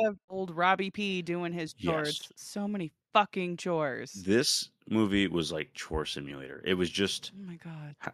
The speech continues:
Speaker 2: how many chores can you fit in one day? And, and it's,
Speaker 1: Mm-hmm.
Speaker 2: okay, so we'll get to this here in a second, but it, the way they're, like, given to him,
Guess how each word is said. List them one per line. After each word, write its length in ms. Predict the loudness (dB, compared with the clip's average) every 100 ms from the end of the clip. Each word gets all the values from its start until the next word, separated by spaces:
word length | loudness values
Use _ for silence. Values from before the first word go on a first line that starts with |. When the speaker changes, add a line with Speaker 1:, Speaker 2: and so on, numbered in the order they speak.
| -6
Speaker 2:
how 240 | -2 4 6
many 220 | 6 4
chores 320 | 2 2 2
can 140 | 0 -2
you 40 |
fit 220 | 0 -2
in 140 | 0 -2
one 180 | -2
day? 240 | -2 -4 -2
And, 120 | -2 0
and 200 | 2 2
it's, 140 | 2
Speaker 1:
Mm-hmm. 100 | 0 0
Speaker 2:
okay, 200 | 0 -2
so 140 | 0
we'll 80 | 0
get 140 | 0
to 60 | -2
this 120 | -2
here 80 | 0
in 60 | 0
a 40 |
second, 320 | 0 -2 -4
but 120 | -6 -2
it, 180 | -2 0
the 80 | 0
way 300 | 6 8 8
they're, 200 | 8 6
like, 240 | 4 0
given 300 | 0 0 2
to 140 | 2 0
him, 400 | 0 -2 -2